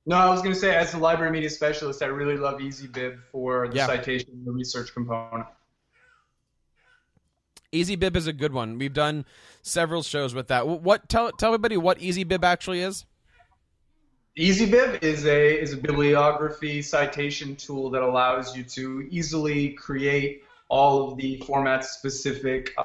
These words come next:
Speaker 1: uh, citations for any type of media or resources that you're using for, uh, your research projects. And so with the add-on, um, you can actually do that straight inside the doc instead of having to go back and forth between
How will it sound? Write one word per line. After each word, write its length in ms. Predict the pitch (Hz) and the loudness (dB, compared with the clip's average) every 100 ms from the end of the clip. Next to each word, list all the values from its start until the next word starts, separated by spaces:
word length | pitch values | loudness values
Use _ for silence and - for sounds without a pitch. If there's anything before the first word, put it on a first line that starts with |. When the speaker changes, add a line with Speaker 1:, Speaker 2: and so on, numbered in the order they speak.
| - | 0
Speaker 1:
uh, 140 | 127 | 0
citations 760 | 127 139 131 135 127 127 123 - | 2 0 0 0 -2 -4 -8 -6
for 220 | 131 127 | 0 0
any 100 | 131 | 0
type 360 | 123 - 131 127 | -4 -2 0 -2
of 180 | 120 123 | -4 -4
media 480 | 135 131 127 123 - _ _ _ | -2 0 2 0 -4 _ _ _
or 240 | 123 123 | 2 4
resources 540 | 127 131 139 123 123 | 4 0 -2 -4 -4
that 120 | 120 120 | -4 -4
you're 80 | 120 | -4
using 360 | 123 123 123 - | -4 -4 -6 -4
for, 400 | 120 120 120 120 | 2 4 4 2
uh, 320 | 120 120 120 | 0 -2 -4
your 140 | 127 | -2
research 340 | 127 151 - 113 | -2 -2 -2 -4
projects. 480 | - 107 - - - | -6 -6 -8 -12 -12
And 140 | 127 127 | -8 -2
so 300 | - 135 131 | 2 4 4
with 200 | 143 139 | 0 -2
the 200 | 135 147 | -4 0
add-on, 600 | 160 165 135 131 139 151 - _ _ _ | 2 4 4 2 0 -4 -16 _ _ _
um, 540 | 123 127 123 123 120 127 | -2 0 0 -2 -6 -10
you 120 | 143 | -12
can 300 | - 139 131 | -6 -4 -2
actually 400 | 127 131 - 135 | -2 -2 -2 -6
do 120 | 131 | -2
that 180 | 135 131 | 0 0
straight 480 | - - - 147 147 | -2 -10 0 0 0
inside 540 | 147 139 - 131 131 | -4 -4 0 2 2
the 60 | 131 | 0
doc 380 | 123 131 143 - | 0 2 2 0
instead 280 | 131 - 127 | -4 -4 -6
of 100 | 127 | -2
having 320 | 123 123 123 | -2 -2 -4
to 120 | 120 127 | -8 -6
go 220 | 123 123 | -6 -4
back 240 | 127 113 | -2 -2
and 140 | 127 120 | -4 -12
forth 320 | 127 123 127 | -8 -8 -8
between 480 | _ - 127 123 123 | _ -12 -6 -4 -6